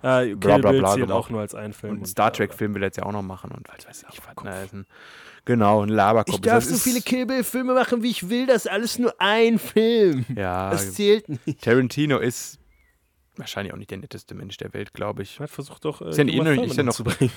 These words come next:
Speaker 2: ich wollte gerade sagen, ist ja nicht eh noch, äh,
Speaker 1: <laughs>
Speaker 2: verklagt momentan
Speaker 1: Ja,
Speaker 2: von
Speaker 1: ja.
Speaker 2: Uma Thurman?
Speaker 1: Nee, ah, nee, nicht von ihr. Die hat ja gesagt, alles gut. Irgendjemand anders.
Speaker 2: Der hat ihm verziehen. Ja, auf
Speaker 1: Okay.
Speaker 2: jeden Fall, äh, mal gucken, ob Tarantino seine Hollywood-Karriere im Grün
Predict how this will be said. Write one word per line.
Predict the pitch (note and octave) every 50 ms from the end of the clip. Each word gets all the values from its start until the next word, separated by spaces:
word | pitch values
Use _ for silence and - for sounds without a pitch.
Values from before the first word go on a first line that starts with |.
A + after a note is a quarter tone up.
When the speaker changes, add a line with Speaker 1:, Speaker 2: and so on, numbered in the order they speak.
| - - -
Speaker 2:
ich | -
wollte | - C3 C#3
gerade | C#3
sagen, | - D#3 C3+
ist | A2
ja | A2 A2+
nicht | A2 G#2
eh | G#2
noch, | A#2+ A2 A2+ -
äh, | - A2 G#2 G#2+ G#2+ -
Speaker 1:
<laughs> | -
Speaker 2:
verklagt | - A2 - - - G#2 A2+ B2 -
momentan | C3 B2 B2 A#2+ - B2 A#2
Speaker 1:
Ja, | C#3 D3+
Speaker 2:
von | D#3+ D3
Speaker 1:
ja. | B2+ B2 A2+
Speaker 2:
Uma | A2+ A2
Thurman? | - - A#2 A#2 A#2+ A#2 A3+ A3+ A3 E3 -
Speaker 1:
Nee, | C#3+ D#3 F3 -
ah, | D#3 D3+
nee, | F#3+ B3 A#3+
nicht | E3+ C#3 D3+ D#3+ -
von | - D4 D#4
ihr. | A3 D#3 B2 G#2+ G2+ - _ _ _
Die | -
hat | C3+
ja | E3+
gesagt, | F3 D#3+ D#3+ D3 -
alles | C3 B2+ B2 A2+ _
gut. | - C3 A2+ - _ _ _ _ _ _
Irgendjemand | C#3 D3 C#3 B2 G#2 G#2
anders. | A#2 B2
Speaker 2:
Der | A2+ A#2
hat | A2+
ihm | G#2 -
verziehen. | G#2+ G2+ - - A2+ A#2 A2 G#2+ G#2+ G#2+ G2+
Ja, | F#2+ F#2 F2+ F#2+ G2+
auf | G2
Speaker 1:
Okay. | F#2+
Speaker 2:
jeden | A#2 B2+ A#2
Fall, | - - A2+ A2 G#2+
äh, | G#2 G#2 G#2 G#2 - _ - - - - - _ _ _ _
mal | A2 B2+ C3+
gucken, | - - B3 - - D#4 C4 B3
ob | F3+ -
Tarantino | - - D#3+ D#3 D3 C3 - C#3 C3+ C3 C3 B2 A#2+
seine | A2+ G#2+ G#2+ G#2
Hollywood-Karriere | G#2 G#2 G2+ G#2 G2+ - G2 G2 G2 G2 F#2+ F#2+ F#2+ F#2 - _ _ _ _ _ _ _ _ _ _ _ -
im | - A2 G2+
Grün | - A#2 G2+ A2 A#2 A#2 G#2+ G2 F#2+